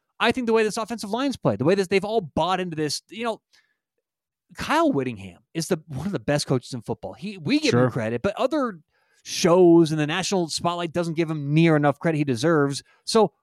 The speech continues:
Speaker 1: all things said and done, I'm trusting a team that we had to be one of the best in the country against a team we had to be one of the worst in the country. Now, has Arizona gotten better? Yes.
Speaker 2: Much
Speaker 1: Has Utah
Speaker 2: better.
Speaker 1: gotten worse? Yes. But I still will take that team with an improved quarterback,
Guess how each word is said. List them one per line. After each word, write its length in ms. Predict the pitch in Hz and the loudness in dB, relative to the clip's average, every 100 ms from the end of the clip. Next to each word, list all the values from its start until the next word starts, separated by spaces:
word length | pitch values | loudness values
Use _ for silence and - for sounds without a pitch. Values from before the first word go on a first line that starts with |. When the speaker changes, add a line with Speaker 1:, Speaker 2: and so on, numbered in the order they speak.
| _ _ - | _ _ -4
Speaker 1:
all 180 | 233 285 | 2 2
things 240 | 269 208 | 0 -2
said 160 | - 214 | 0 0
and 100 | 170 | -2
done, 420 | 117 117 170 214 _ _ _ _ _ _ _ _ _ _ _ - | -2 -2 -4 -6 _ _ _ _ _ _ _ _ _ _ _ -4
I'm 220 | 196 302 | -2 -2
trusting 480 | - 190 214 - 190 | 0 0 0 0 -4
a 40 | |
team 340 | 139 - 135 165 | -4 -4 -2 0
that 100 | 135 | 0
we 220 | 117 151 | 0 -4
had 460 | 117 120 131 170 165 - | -4 -6 -6 -8 -10 -2
to 60 | |
be 100 | 160 | 2
one 160 | 143 151 | 4 2
of 40 | |
the 60 | 135 | -2
best 220 | 123 139 | -4 -4
in 40 | 117 | -4
the 60 | |
country 520 | - 120 - 98 110 - _ _ - | -4 -4 -6 -12 -14 -20 _ _ -2
against 400 | 175 143 185 196 | -2 2 0 0
a 40 | 156 | -4
team 200 | 160 160 | -2 0
we 100 | 147 | 0
had 140 | 156 | -2
to 60 | 147 | 2
be 80 | 151 | 4
one 180 | 170 | 4
of 60 | 202 | 2
the 60 | 160 | 2
worst 260 | 226 262 | 0 0
in 40 | 170 | -4
the 60 | |
country. 280 | 143 120 123 | -2 -4 -2
Now, 180 | 151 151 | -2 0
has 160 | 160 | 2
Arizona 300 | 160 160 151 | 2 2 0
gotten 200 | 147 147 | 0 -2
better? 260 | 113 123 185 | -4 -2 -2
Yes. 360 | 143 95 - - | -2 -6 -10 -10
Speaker 2:
Much 200 | 165 135 | -2 0
Speaker 1:
Has 120 | 147 | 2
Utah 100 | 185 | 2
Speaker 2:
better. 100 | 175 | 2
Speaker 1:
gotten 240 | 165 170 131 | 2 0 2
worse? 260 | 143 127 | 0 0
Yes. 240 | 135 - - | -4 -6 0
But 240 | 180 156 _ _ _ - | 0 0 _ _ _ -4
I 140 | 190 | 0
still 280 | 208 - 247 | 0 2 2
will 120 | 240 208 | 4 2
take 260 | 214 202 | 0 0
that 200 | 185 170 | -2 -2
team 360 | - 226 202 185 | -6 -4 -2 0
with 200 | 160 139 | 0 -2
an 80 | 147 | -4
improved 300 | 175 208 - | 0 0 4
quarterback, 420 | 151 147 156 | 2 2 0